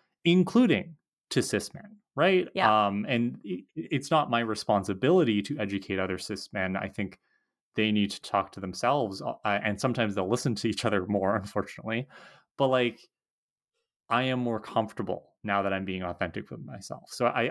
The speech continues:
Speaker 1: I think maybe a
Speaker 2: Hmm.
Speaker 1: good guideline when we approach these conversations and we pick our battles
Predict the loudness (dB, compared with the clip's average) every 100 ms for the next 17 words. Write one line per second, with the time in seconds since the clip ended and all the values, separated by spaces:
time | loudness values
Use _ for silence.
0 | -2 0 -2 0 2 6 8 6 4 2
1 | 2 2 0 0 0 0 -2 0 0 -2
2 | -10 -16 -18 _ -2 2 2 2 2 2
3 | 0 -4 0 0 0 0 0 0 -6 -4
4 | -4 -4 -4 -4 -2 0 -2 -2 -4 -8